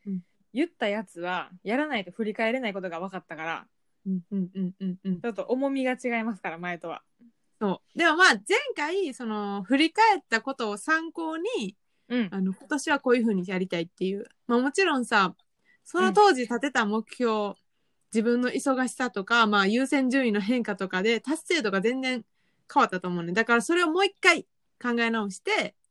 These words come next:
Speaker 1: 今の
Speaker 2: そうや。
Speaker 1: 現時点での二千二十一年の目標を。
Speaker 2: はい。
Speaker 1: まあ、一応、五個ずつ考えてきたということで。
Speaker 2: はい。優先度
Speaker 1: ま、高い。
Speaker 2: 高めのやつからいきましょう。
Speaker 1: はい。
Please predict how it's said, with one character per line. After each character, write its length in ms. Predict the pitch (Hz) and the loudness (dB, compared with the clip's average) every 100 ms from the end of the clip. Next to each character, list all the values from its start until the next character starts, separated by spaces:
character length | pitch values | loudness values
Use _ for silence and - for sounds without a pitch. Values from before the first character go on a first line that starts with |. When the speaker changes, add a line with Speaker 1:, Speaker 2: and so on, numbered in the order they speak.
| - | -10
Speaker 1:
今 280 | 240 320 440 | -4 0 2
の 80 | 453 | 0
Speaker 2:
そ 60 | |
う 1080 | - _ _ _ _ _ _ _ _ _ 262 | -2 _ _ _ _ _ _ _ _ _ -8
や。 80 | 269 | -8
Speaker 1:
現 80 | |
時 120 | 240 254 | -8 -4
点 200 | 320 294 | -4 -2
で 120 | 339 | -2
の 260 | 440 392 - | -2 -2 -8
二 120 | 196 | -6
千 160 | 214 | -2
二 100 | 208 | -2
十 120 | 214 220 | 0 -2
一 160 | 226 | -4
年 140 | 285 214 | -4 -2
の 60 | |
目 200 | 185 214 | -2 -2
標 240 | - 262 220 | 0 0 2
を。 200 | 220 - - - _ _ _ _ _ _ _ _ _ _ _ _ _ | -2 -4 -20 -20 _ _ _ _ _ _ _ _ _ _ _ _ _
Speaker 2:
は 160 | - 208 | -6 -4
い。 100 | 185 - - _ _ _ _ _ _ | -4 -6 -16 _ _ _ _ _ _
Speaker 1:
ま 200 | 262 240 | 6 6
あ、 100 | - - | 4 -6
一 260 | 208 254 | -8 -4
応、 160 | 262 330 _ _ 208 | -4 -4 _ _ -2
五 140 | 233 | 0
個 180 | 240 220 | 0 -2
ず 160 | 240 | -2
つ 240 | - 170 - _ - | -4 -8 -10 _ -6
考 200 | 226 214 | -4 0
え 60 | 208 | 0
て 100 | 214 | -2
き 80 | - | -6
た 100 | 185 | -4
と 80 | 185 | -2
い 80 | |
う 60 | 196 | -2
こ 140 | 196 | -2
と 120 | 185 180 | -8 -4
で。 260 | 202 196 _ _ _ _ _ _ _ | -2 -2 _ _ _ _ _ _ _
Speaker 2:
は 180 | 226 196 | -2 -2
い。 120 | - | -4
優 220 | 214 247 | -4 -2
先 1000 | 247 240 226 226 220 214 214 214 202 202 _ _ | -2 -2 0 -2 -4 -4 -6 -6 -8 -12 _ _
度 240 | 202 196 180 | -2 0 0
Speaker 1:
ま、 80 | 220 | -2
高 100 | 214 | -2
い。 20 | |
Speaker 2:
高 220 | 220 240 233 | -2 -4 0
め 80 | |
の 60 | 226 | 0
や 140 | 214 | -2
つ 80 | 196 | -6
か 120 | - | -8
ら 60 | 160 | -6
い 80 | 160 | -8
き 80 | 165 | -12
ま 140 | - | -14
し 80 | - | -16
ょ 100 | - _ _ _ _ _ - | -20 _ _ _ _ _ 0
う。 60 | 202 | 4
Speaker 1:
は 100 | |
い。 140 | 208 | 4